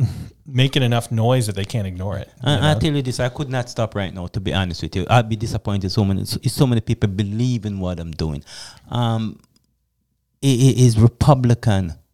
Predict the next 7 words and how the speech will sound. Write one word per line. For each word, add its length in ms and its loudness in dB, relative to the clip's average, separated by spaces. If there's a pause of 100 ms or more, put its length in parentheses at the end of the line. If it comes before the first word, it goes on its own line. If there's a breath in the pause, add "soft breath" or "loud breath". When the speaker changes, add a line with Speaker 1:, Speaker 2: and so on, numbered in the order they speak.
(1300)
Speaker 2:
Some 200 6
of 80 8
the, 120 4
some 240 -4
s-, 340 -10 (220)
Republican 640 4
who 400 -8